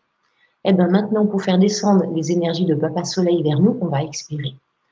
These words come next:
Donc à chaque expiration, vous allez imaginer que ce petit fil de lumière, il descend de plus en plus. Donc on va juste expirer là et emmener le petit fil de lumière au niveau de notre crâne. C'est ce qu'on a, c'est le chakra du troisième œil.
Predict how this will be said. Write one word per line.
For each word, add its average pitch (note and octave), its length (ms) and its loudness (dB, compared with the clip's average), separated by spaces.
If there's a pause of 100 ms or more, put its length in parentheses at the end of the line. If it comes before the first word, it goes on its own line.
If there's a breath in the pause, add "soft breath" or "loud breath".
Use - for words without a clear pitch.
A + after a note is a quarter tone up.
(380)
Donc B3+ 180 2
à C4 60 2
chaque A#3 320 -2 (180)
expiration, A3 880 -6 (1000)
vous G#3+ 100 -2
allez D4 160 2
imaginer C4+ 540 0
que D4+ 80 -6
ce - 140 -2
petit - 340 -6
fil D4+ 200 -4
de B3 100 2
lumière, D#3 420 2 (400)
il G3+ 120 4
descend G#3+ 360 0
de A3 80 0
plus F#3+ 260 -4
en D#3 100 -4
plus. - 380 -12 (600 soft breath)
Donc G#3+ 160 2
on G#3+ 40 -2
va G#3 120 4
juste - 380 -2
expirer A#3 640 0
là F#3 380 -2
et A#3+ 140 6
emmener D4 280 4
le C#4 160 2
petit - 260 -6
fil D4+ 200 -4
de C4+ 80 -2
lumière A3+ 420 0
au A3 60 0
niveau B3+ 320 2
de D4+ 60 -2
notre B3+ 180 0
crâne. F#3 560 -2 (380 soft breath)
C'est - 180 -4
ce G#3+ 80 -6
qu'on G#3+ 160 0
a, F#3+ 160 2
c'est G3+ 120 -2
le G3 80 4
chakra G#3 360 -2
du B3+ 120 -2
troisième E3 460 -4
œil. C3 180 -8